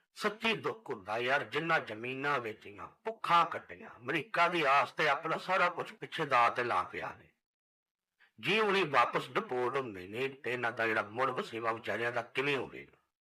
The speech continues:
ਉੱਥੇ ਆਪਣੀ ਜ਼ਿੰਦਗੀ 'ਚ ਕਿਵੇਂ ਸਰਵਾਈਵ ਕਰਨਗੇ? ਕਹਿੰਦੇ ਜੀ ਆਪਣੀ ਜਿਹੜੀ ਕਮਿਊਨਿਟੀ ਨੇ ਉਹਦੇ ਨਾਲ ਖੜਨਾ ਚਾਹੀਦਾ ਬੰਦੇ ਨੂੰ, ਪਰ ਖੜੇ ਵੀ ਬੰਦਾ ਕਿਸ ਹੱਦ ਤੱਕ? ਹੁਣ ਤੁਸੀਂ ਨਸ਼ੇ ਕਰਕੇ ਟਰੱਕ ਚਲਾ ਰਹੇ ਹੋ, ਬੇਗੁਨਾਹ ਲੋਕਾਂ ਦੀ ਜਾਨ ਲੈ ਰਹੇ ਹੋ,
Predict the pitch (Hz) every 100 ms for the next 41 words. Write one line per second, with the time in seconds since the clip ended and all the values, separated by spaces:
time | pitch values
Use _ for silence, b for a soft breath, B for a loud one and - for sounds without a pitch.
0 | _ _ _ _ _ _ _ 127 135 147
1 | 156 113 117 131 135 120 113 131 135 151
2 | 175 185 160 143 123 92 87 - - -
3 | _ _ _ _ _ _ _ _ _ _
4 | _ _ _ _ _ B B 160 190 220
5 | 208 226 175 - 190 196 185 180 - 165
6 | 190 190 165 151 185 180 170 170 160 -
7 | 165 180 135 - 101 - - 107 113 -
8 | _ _ _ _ _ _ _ _ _ _
9 | - 170 - - 196 226 226 190 156 147
10 | 143 139 127 131 110 110 131 - _ _
11 | _ _ _ _ _ _ _ _ _ _
12 | _ _ _ 160 208 220 - 170 214 185
13 | 165 - 190 180 143 - 156 151 131 -
14 | 156 - 151 147 131 110 110 120 120 101
15 | 127 147 143 147 147 139 120 120 131 135
16 | 113 113 113 127 113 101 101 104 -